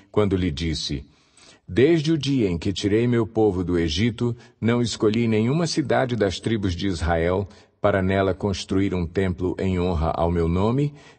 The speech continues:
nem escolhi ninguém para ser o líder de Israel, o meu povo. Mas agora escolhi Jerusalém para o meu nome ali estar e escolhi Davi para governar Israel, o meu povo.'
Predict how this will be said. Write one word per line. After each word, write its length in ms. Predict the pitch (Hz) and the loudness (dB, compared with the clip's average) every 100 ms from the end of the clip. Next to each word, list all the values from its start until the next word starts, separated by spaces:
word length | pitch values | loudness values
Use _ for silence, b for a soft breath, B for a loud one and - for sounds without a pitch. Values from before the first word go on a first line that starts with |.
| - | -2
nem 240 | 120 165 | 0 2
escolhi 440 | 160 - 131 131 143 | 0 0 2 2 2
ninguém 400 | 156 131 120 117 | 2 2 2 2
para 240 | 98 85 | 0 -2
ser 280 | 82 104 98 | 0 0 0
o 40 | |
líder 400 | 92 95 87 82 | 0 -2 0 -2
de 140 | 82 87 | -2 -4
Israel, 600 | 76 85 82 82 85 85 B B | -4 -2 0 0 0 -2 B B
o 80 | - | -2
meu 180 | 92 82 | 0 0
povo. 500 | - 71 65 57 - - _ _ _ - | 0 -2 -2 -6 -12 -14 _ _ _ -2
Mas 220 | 98 85 | 0 0
agora 580 | 87 104 127 101 71 65 b b | 2 4 4 2 -2 -8 b b
escolhi 480 | 110 107 117 107 123 | -2 0 0 2 2
Jerusalém 720 | 107 117 110 117 107 120 131 | 2 0 2 2 2 2 0
para 280 | - 95 92 | 2 2 2
o 100 | 92 | 2
meu 180 | 95 90 | 0 0
nome 560 | 92 101 101 101 110 | 0 0 0 0 -2
ali 360 | - 92 98 101 | -2 -2 0 0
estar 580 | 92 - 110 123 117 123 | 0 -2 0 0 -2 -6
e 120 | 113 120 | -2 -2
escolhi 440 | 117 120 110 113 | 0 0 0 0
Davi 560 | 104 98 80 113 101 B B B | 2 0 0 -2 -2 B B B
para 200 | 101 98 | 0 2
governar 600 | 92 92 95 90 95 90 | 2 2 2 0 0 -2
Israel, 680 | 82 85 82 80 85 85 85 B B - | -4 -2 -2 0 0 0 -2 B B -6
o 60 | |
meu 200 | 85 82 | 0 0
povo.' 520 | 71 76 67 58 60 | 0 -2 -2 -4 -10